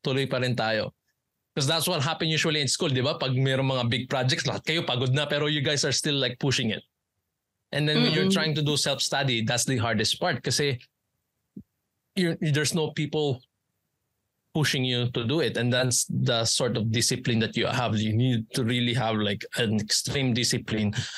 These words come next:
Speaker 1: when you're doing self-study. Siguro yun na lang yung another point na makukuha nyo dito. It's like, first, you find what actually, like, help you, what kind of, like, uh, learning helps you understand more,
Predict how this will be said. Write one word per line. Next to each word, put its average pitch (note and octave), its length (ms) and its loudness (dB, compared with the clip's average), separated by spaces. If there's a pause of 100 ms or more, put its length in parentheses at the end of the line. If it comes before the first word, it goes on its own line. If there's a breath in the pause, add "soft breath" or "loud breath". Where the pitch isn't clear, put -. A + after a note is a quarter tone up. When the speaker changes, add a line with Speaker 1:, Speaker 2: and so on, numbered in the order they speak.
(140)
Speaker 1:
when B2 160 2
you're A#2 160 2
doing A2 320 0
self-study. G#2+ 640 0 (640 loud breath)
Siguro B2 240 0
yun A#2+ 240 0
na A2+ 80 0
lang A2 160 0
yung - 80 -4
another A2 400 0
point A2+ 320 -2
na G#2 400 0 (640 loud breath)
makukuha A2 480 0
nyo G#2+ 160 0
dito. G#2+ 400 -4 (480)
It's A#2+ 160 2
like, A#2 160 -2
first, C#3+ 400 0
you A#2 160 2
find B2 560 -2
what B2 240 -2
actually, B2 720 -2 (920)
like, B2 240 0
help C3 320 -4
you, C3+ 160 0
what B2+ 240 -2
kind A#2 240 0
of, A2+ 240 -2
like, A2 320 0
uh, A2 320 0
learning A2+ 560 0 (1040)
helps - 400 -2
you B2 160 2
understand A2 560 0
more, D3 240 0